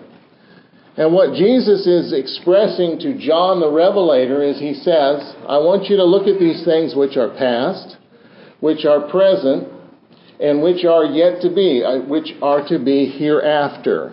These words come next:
he says. And so as we look at the book of Revelation, we see that it outlines itself for us. In chapter one, we see the past described to us. In chapters two and three, we see the present, the church age described to us,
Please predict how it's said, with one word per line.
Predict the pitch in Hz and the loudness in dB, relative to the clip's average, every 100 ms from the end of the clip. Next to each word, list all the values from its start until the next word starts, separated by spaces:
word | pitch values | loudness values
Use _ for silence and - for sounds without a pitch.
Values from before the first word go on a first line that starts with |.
| - | -10
he | 117 113 | -10 -8
says. | 127 92 76 - - _ _ _ _ - - - - | -6 -6 -6 -14 -20 _ _ _ _ -20 -20 -20 -8
And | 170 180 | -4 0
so | 220 220 | 2 2
as | 202 | 2
we | 202 208 | 4 4
look | 294 | 2
at | 247 | 2
the | 208 | 0
book | 190 214 | 0 0
of | 185 | 0
Revelation, | 180 185 180 175 180 175 156 | 2 2 4 2 0 -2 -2
we | 160 156 | -2 -4
see | - 185 | 0 0
that | 180 160 | 2 2
it | 139 151 - | 0 -2 -2
outlines | 180 202 185 185 180 151 | 0 0 0 2 0 0
itself | 156 - 180 180 175 180 | -4 -2 0 0 0 0
for | 202 208 135 | 2 4 2
us. | 113 147 | 0 -2
In | 135 | -4
chapter | 131 165 165 156 139 | 0 0 2 0 2
one, | 147 190 | 2 0
we | 175 | -2
see | - 170 | -2 -2
the | 160 | -2
past | 156 165 180 180 - | -2 -2 0 -2 -4
described | 143 - 143 120 113 - | -6 -4 -2 0 -2 -4
to | 110 | -4
us. | 71 67 - - - - - - | -4 -8 -20 -20 -20 -20 -16 -6
In | 160 135 | -4 0
chapters | 170 175 175 151 - | 0 0 -2 -6 -2
two | 175 185 | 0 2
and | 175 135 | 2 0
three, | 139 160 185 | -2 0 0
we | 156 151 | -2 -6
see | - 151 | -6 -2
the | 165 | -2
present, | 170 - 170 190 175 143 104 | -4 -2 0 2 2 -2 -2
the | 143 | -6
church | 143 - 175 175 175 | -6 0 2 2 0
age | 160 170 160 120 - | 0 2 0 -4 -6
described | 123 - 143 127 120 101 139 | -6 -4 -2 0 0 -2 -2
to | 113 | -2
us, | 87 - - | -2 -6 -16